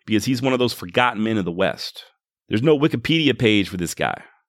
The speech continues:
There's no movies or books bearing his name. But our graveyards are full of men just like him.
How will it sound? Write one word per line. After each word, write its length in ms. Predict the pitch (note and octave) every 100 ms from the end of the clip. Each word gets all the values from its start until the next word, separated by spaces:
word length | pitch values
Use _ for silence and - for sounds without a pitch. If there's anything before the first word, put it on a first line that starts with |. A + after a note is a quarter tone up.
| -
There's 140 | G2
no 140 | A2 C#3+
movies 500 | A#2 D#3+ B2 A2 F2+
or 60 |
books 320 | F#2 A#2+ C3+ -
bearing 380 | F2+ A#2 A2
his 180 | G#2+ G2+
name. 380 | F#2+ G2+ D#2+ - _ _ _ -
But 100 | F#2+
our 80 |
graveyards 540 | G2+ A#2+ B2 A#2+ B2 G#2
are 60 |
full 240 | G2+ C3 A#2+
of 60 |
men 180 | A2+ A#2
just 300 | G#2 A2+ A#2
like 220 | A#2 A2
him. 340 | A#2 G#2 C#2+